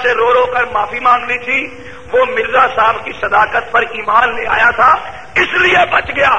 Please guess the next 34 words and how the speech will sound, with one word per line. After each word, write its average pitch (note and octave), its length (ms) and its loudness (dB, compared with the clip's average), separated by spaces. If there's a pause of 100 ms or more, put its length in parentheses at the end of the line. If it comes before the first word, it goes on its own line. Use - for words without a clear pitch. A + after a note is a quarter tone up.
(380)
اگر B3 360 -2
اس A3+ 140 -10
نے B3 120 -4
ایمان A3+ 500 -4
قبول A#3 300 -12
کر - 160 -6
لیا A#3+ 240 -4
تھا - 240 -6 (440)
تو C#4 80 -2 (140)
دوسرے C4+ 320 -4
دن C#4 280 -2
بے C4 80 0
ایمان B3+ 440 0
کیوں D4+ 140 -2
ہو C#4 120 0
گیا؟ C4+ 140 0 (1120)
دوسرے C#4 320 -2
دن D4+ 200 -2
اس C4+ 160 -6
نے D4 180 0
جو D4+ 120 0
مرزے C#4+ 340 -2
کا D4 120 2
منہ - 180 -6
کالا C#4 300 2
کر - 180 -2
کے C4+ 180 -2 (600)
اس - 160 -2
کو D4 60 -2 (160)
ہاتھی C4+ 280 2
کے C#4+ 140 -4
دم C#4 320 -4
سے C#4 160 -2
باندھا، - 320 2